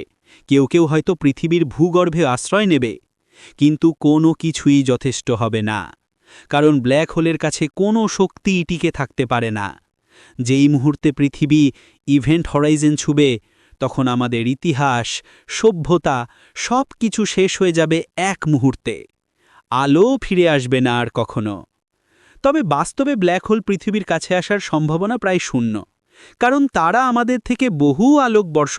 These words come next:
দূরে অবস্থান করছে। তবুও এই ধারণা আমাদের বুঝিয়ে দেয়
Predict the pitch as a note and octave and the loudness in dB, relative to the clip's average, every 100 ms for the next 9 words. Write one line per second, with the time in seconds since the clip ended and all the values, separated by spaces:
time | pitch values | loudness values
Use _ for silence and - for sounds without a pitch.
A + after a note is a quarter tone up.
0 | B3+ A#3 F3+ C#3 B2+ - B2 A#2 A2 G#2+ | 0 2 2 2 0 -2 -4 -2 -2 -4
1 | A2 G2 _ _ _ _ _ - C#3 C#3 | -6 -10 _ _ _ _ _ -2 0 4
2 | F3 G#3+ A3+ D3+ C3 C3+ E3+ F#3+ E3+ E3+ | 4 4 2 0 0 2 2 2 2 0
3 | F3+ C#3 B2 - C#3 G3+ C#3+ | 0 0 0 0 0 0 0